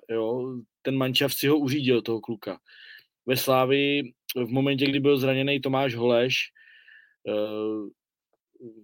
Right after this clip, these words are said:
ve obraně mladí kluci, eh, dobře, eh,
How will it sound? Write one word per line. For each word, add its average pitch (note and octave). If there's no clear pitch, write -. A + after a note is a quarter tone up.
ve C3
obraně C#3+
mladí C#3
kluci, C#3+
eh, G#2+
dobře, A#2+
eh, A2